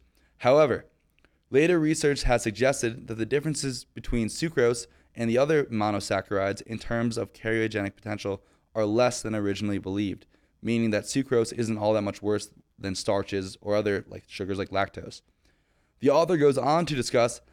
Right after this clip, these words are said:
how the length of time your teeth are exposed to sugar is an important factor in the development of cavities. So presumably, starches like bread, which have a much greater tendency to stick to your teeth and get stuck there, would be more likely to cause cavities.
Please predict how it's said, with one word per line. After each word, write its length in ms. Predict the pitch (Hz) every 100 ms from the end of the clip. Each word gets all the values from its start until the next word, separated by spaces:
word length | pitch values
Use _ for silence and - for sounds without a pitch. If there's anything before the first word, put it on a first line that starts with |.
| _
how 140 | - 127
the 40 |
length 360 | 120 123 160 156
of 100 | -
time 280 | 127 123
your 100 | 127
teeth 260 | 110 143 139
are 80 | 110
exposed 480 | - - 120 135 127
to 60 |
sugar 360 | 104 101 101 101 _ _
is 140 | 123 117
an 60 |
important 480 | 123 - 143 147 139
factor 360 | 120 107 - 117
in 140 | 107
the 60 | 101
development 460 | 98 95 95 101
of 60 | 98
cavities. 560 | - 117 113 101 - - _ _ _ _
So 200 | - 139
presumably, 760 | 139 113 139 208 160 120 127 - _ _
starches 500 | - - 135 151 151
like 180 | 127 110
bread, 320 | 110 104 110 - _
which 140 | - 117
have 160 | 139
a 80 | 127
much 260 | 120 123 -
greater 260 | 120 120
tendency 460 | 117 123 113 104 113
to 80 | 104
stick 240 | - 143
to 120 | -
your 100 | 127
teeth 320 | 110 - 107 -
and 160 | 104
get 180 | 98 92
stuck 280 | - 127 -
there, 260 | 101 107 _ -
would 120 | 120
be 120 | 120
more 260 | 113 110 127
likely 300 | 120 113 117
to 80 | 113
cause 280 | - 95 95
cavities. 600 | - 110 110 98 101